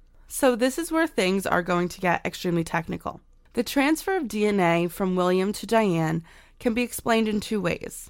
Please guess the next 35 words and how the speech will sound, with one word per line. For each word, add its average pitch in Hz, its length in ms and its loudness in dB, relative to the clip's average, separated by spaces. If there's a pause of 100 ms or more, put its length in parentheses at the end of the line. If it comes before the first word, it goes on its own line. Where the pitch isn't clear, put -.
(240)
First, 240 460 0
they 190 120 2
are 196 100 4
a 196 40 2
married 180 320 0
couple 170 540 -4
who 302 260 0
we 277 140 0
can 240 200 -2
assume 214 400 0
do 196 200 -4
touch 170 480 -2
and 175 100 -6
transfer 180 400 -2
D 185 220 -2
N 185 100 2
A 165 220 2
all 160 140 -2
the 170 100 -4
time. 214 420 -2 (320)
Also, 233 640 4
she - 240 -6
was 240 220 -4
lying 208 520 2
in 196 220 -2
a 240 60 -2
bed 165 420 0 (340)
that - 140 0
was 208 100 2
shared 190 460 2 (300)
by 190 200 4
William 175 440 2
Kine 156 420 -2
as 170 220 -4
well. 202 380 0